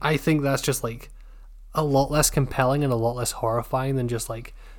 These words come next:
this, this place will just, like, fuck you up and you'll get distracted and you'll forget about everything you care about 'cause you're having so much fun in here. I think, like, the idea of just, like, time magically goes faster and you, like,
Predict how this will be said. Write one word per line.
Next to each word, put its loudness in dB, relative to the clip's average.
this, 4
this 2
place 2
will 0
just, -2
like, -4
fuck -2
you 4
up 2
and 2
you'll 2
get -4
distracted 2
and 2
you'll -4
forget 0
about -2
everything 0
you -2
care -2
about 0
'cause -2
you're -2
having -10
so 4
much 2
fun 4
in -4
here. -6
I 0
think, 2
like, 0
the 6
idea 6
of 0
just, -2
like, -4
time 2
magically 0
goes 2
faster -2
and -6
you, -6
like, -10